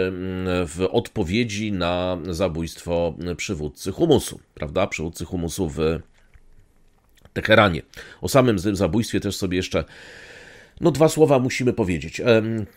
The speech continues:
natomiast, no, oczywiście to są are-, amerykańscy, arabscy dyplomaci. Tu się mówi o spirali przemocy, prawda, i tak dalej. No, proszę Państwa,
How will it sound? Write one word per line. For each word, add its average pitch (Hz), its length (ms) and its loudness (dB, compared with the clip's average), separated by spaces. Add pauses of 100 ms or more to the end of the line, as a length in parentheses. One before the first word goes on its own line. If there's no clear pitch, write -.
natomiast, 160 380 2
no, 139 60 2
oczywiście 127 300 -2
to 117 100 -6
są 107 140 0
are-, 95 220 4
amerykańscy, 117 640 0
arabscy 101 360 0
dyplomaci. 120 680 -2 (1200)
Tu - 80 -10
się 113 140 -2
mówi 98 260 0
o 87 80 2
spirali 95 480 0
przemocy, 143 640 0
prawda, 104 380 4
i 117 140 -2
tak 143 200 -4
dalej. 170 240 4
No, 120 100 2
proszę 135 140 -2
Państwa, 92 320 2